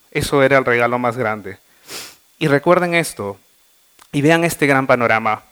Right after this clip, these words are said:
que es Jesús, cuando nació, nació con un precio por su cabeza.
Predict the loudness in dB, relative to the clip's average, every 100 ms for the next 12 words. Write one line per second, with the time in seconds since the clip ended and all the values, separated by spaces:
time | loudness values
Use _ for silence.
0 | _ -2 2 2 -2 -12 _ -6 -6 -4
1 | -4 -4 -6 -12 -20 _ _ _ _ 0
2 | 0 0 -4 -4 0 4 4 4 2 -6
3 | _ -10 -4 -4 -4 -6 -8 -6 -4 -4
4 | -6 -6 -6 -6 -12 -10 -6 -4 -6 -10
5 | -16 -18